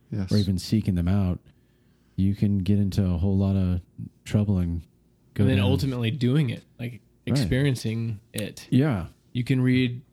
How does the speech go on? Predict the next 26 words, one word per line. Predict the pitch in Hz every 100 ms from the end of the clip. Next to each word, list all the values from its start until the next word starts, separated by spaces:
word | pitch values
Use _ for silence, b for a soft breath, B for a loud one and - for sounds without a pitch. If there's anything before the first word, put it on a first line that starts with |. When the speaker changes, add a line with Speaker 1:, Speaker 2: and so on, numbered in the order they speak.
| _ _ _ -
Speaker 3:
all | 127
the | 131
books | 123 123 -
you | 117
want | 117 139 120
on | 107 104 101 - _ _ _ _ - b b b b b -
marriage | 113 110 113 117 -
success | 113 - - 107 101 - -
and | 95 - - -
Speaker 2:
<laughs> | -
Speaker 3:
all | 110
that | 110 113 117
stuff, | - 101 98 - -
but | 110
until | 104 - 117
Speaker 2:
How |
to | 110
Speaker 3:
you're | 110
Speaker 2:
become | 127 120
a | 117
millionaire. | 123 123 95 85 76 -
Speaker 3:
<laughs> |
until | - 104 127
you're | 120 123
in | 123 120
it. | 113 -